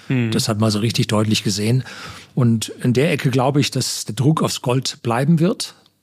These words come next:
Speaker 2: und damit das eine gute Anlage bleibt. Und jetzt kommt das ganze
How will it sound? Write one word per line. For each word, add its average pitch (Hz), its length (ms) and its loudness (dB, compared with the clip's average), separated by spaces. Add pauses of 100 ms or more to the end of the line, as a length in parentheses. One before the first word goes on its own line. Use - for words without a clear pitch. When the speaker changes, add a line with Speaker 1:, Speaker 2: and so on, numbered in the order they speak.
(600)
Speaker 2:
und 131 540 2
damit 123 500 -2
das 127 140 -4
eine 120 100 -2
gute 117 220 0
Anlage 120 320 2
bleibt. 113 320 0
Und 131 80 4
jetzt 135 180 0
kommt 143 160 2
das 127 140 -2
ganze 131 340 -2